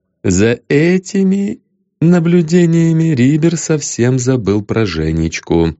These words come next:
которую привез и предоставил ей искать развлечения, какие она пожелает.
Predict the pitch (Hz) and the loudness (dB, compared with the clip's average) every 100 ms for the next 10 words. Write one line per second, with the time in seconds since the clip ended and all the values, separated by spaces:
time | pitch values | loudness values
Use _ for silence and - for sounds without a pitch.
0 | _ 87 92 90 87 90 90 92 156 - | _ -6 -2 2 2 0 0 2 0 -4
1 | - - 113 127 160 151 127 - 123 135 | -16 -6 0 0 2 0 0 -4 -4 0
2 | 139 127 104 117 110 104 92 - 117 104 | 0 0 0 -2 -2 -6 -6 -4 -4 -4
3 | 95 85 80 - 147 165 147 127 120 196 | -4 -4 -6 -4 -2 0 0 0 -4 -2
4 | 175 123 120 101 87 78 78 - - - | 0 0 -2 -4 -2 -2 -4 -8 -10 -14